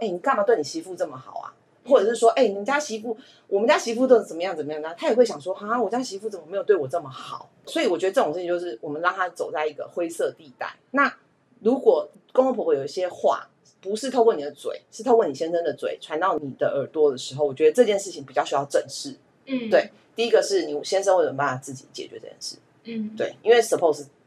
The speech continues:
Speaker 1: 你们的关系好不好，最重要的核心是你先生。
Speaker 2: 嗯。
Speaker 1: 对，因为呢，你嫁到另外一个家庭，我会把你当我自己的女儿一样看。对，这句话的意思就是，你就是不是我女儿啊，所以我才要把你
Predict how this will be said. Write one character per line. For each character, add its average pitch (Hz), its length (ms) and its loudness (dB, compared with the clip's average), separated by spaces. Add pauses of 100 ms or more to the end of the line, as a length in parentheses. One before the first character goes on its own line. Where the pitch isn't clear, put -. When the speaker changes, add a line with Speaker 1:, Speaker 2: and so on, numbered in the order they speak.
Speaker 1:
你 160 140 -8
们 143 100 -4
的 151 80 0
关 185 180 4
系 196 120 -6
好 120 180 -6
不 151 100 0
好， 151 160 -6
最 170 140 0
重 170 160 0
要 151 80 -2
的 139 80 -4
核 131 180 -4
心 135 220 -6
是 143 160 -6
你 131 80 -8
先 - 180 -14
生。 - 160 -6 (280)
Speaker 2:
嗯。 214 340 -10 (100)
Speaker 1:
对， - 200 4 (340)
因 240 140 6
为 247 140 6
呢， 185 240 -2 (760)
你 180 280 0
嫁 202 260 4
到 190 180 2
另 180 180 -4
外 165 180 -4
一 - 20 0
个 143 80 0
家 139 240 -6
庭， 139 200 -16
我 156 80 -8
会 214 100 4
把 180 140 -2
你 156 120 -6
当 156 200 -6
我 135 120 -4
自 147 140 -12
己 143 60 -10
的 131 100 -12
女 131 140 -12
儿 - 60 -14
一 - 80 -16
样 123 220 -10
看。 - 200 -10 (140)
对， - 120 -2 (120)
这 185 140 2
句 165 100 -4
话 156 160 -6
的 110 60 -8
意 - 80 -10
思 135 140 -12
就 131 120 -12
是， - 260 -12
你 160 120 -8
就 180 80 -10
是 233 80 -10
不 165 100 -10
是 180 60 0
我 151 160 4
女 131 160 -4
儿 - 140 -10
啊， - 160 -10 (340)
所 262 140 2
以 254 40 4
我 190 80 10
才 170 120 2
要 175 60 8
把 170 100 0
你 147 220 -8